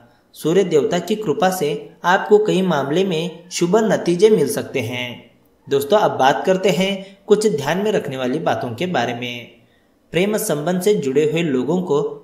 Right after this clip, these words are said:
कुछ नया जानने को मिल सकता है। आपके रिश्ते में मजबूती आएगी।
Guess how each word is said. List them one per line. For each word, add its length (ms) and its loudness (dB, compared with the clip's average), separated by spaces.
कुछ 220 4
नया 340 2
जानने 460 -2
को 200 -2
मिल 200 -4
सकता 320 -4
है। 460 -6
आपके 400 0
रिश्ते 360 -2
में 140 0
मजबूती 680 -6
आएगी। 640 -6